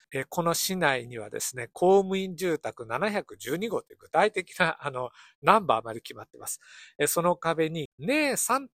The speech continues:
て書いてあるね。で、実物見たことがあります。どうかな？確かに姉さんって読めるような気もするなって言われるけど、え、なぜこういう、こう、模様が出てきたかっていうと、え、この建物に住んでいた、あの、姉妹がいてね。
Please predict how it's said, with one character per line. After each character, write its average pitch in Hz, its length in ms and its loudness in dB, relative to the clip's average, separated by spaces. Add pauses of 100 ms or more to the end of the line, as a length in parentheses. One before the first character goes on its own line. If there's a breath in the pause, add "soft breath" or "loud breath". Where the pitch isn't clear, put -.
て - 180 -12
書 135 60 2
い 107 80 -2
て - 80 -20
あ - 40 -20
る - 120 -20
ね。 - 180 -8 (220)
で、 208 160 4
実 247 300 0
物 302 200 0
見 302 120 -2
た 247 100 2
こ 147 80 0
と 127 100 0
が 127 60 -4
あ 131 40 -8
り 131 40 -14
ま 127 80 -10
す。 127 160 -6
ど 135 280 -2
う 151 40 -6
か 147 180 -2
な？ 165 320 2
確 185 280 2
か 170 140 2
に 151 120 -4
姉 180 260 -2
さ 151 220 2
ん 143 40 -6
っ - 20 -16 (120)
て 135 140 -4
読 135 140 0
め 170 180 -2
る 170 160 -6
よ 220 200 0
う 175 40 -4
な 127 140 -6
気 - 140 -12
も 156 160 -2
す 175 140 -6
る 175 160 -2
な 170 200 2
っ - 20 -6
て - 140 -16
言 127 80 -6
わ 123 80 -4
れ 120 40 -8
る - 120 -18
け - 100 -12
ど、 156 240 2 (420 loud breath)
え、 151 120 0
な 208 180 4
ぜ 277 140 2
こ 151 280 4
う 143 80 6
い 135 220 -2
う、 131 60 -4
こ 131 260 0
う、 120 40 -6
模 131 180 -2
様 135 160 4
が 131 100 0
出 139 120 -2
て 113 120 -12
き - 80 -20
た 110 140 -8
か 107 120 -10
っ - 20 -16 (180)
て 107 60 -14
い 107 80 -12
う - 40 -20 (100)
と、 185 260 4 (420 loud breath)
え、 - 80 0
こ - 180 -4
の 262 100 2
建 277 400 -4
物 185 300 -2
に 202 300 -4
住 - 260 -4
ん 160 140 -8
で 127 120 -4
い 113 120 -12 (120)
た、 170 340 4
あ 127 40 -6
の、 117 100 -12 (160)
姉 269 60 -2
妹 254 100 -2 (180)
が - 160 -20 (160)
い - 100 -20
て - 200 -14
ね。 220 160 -4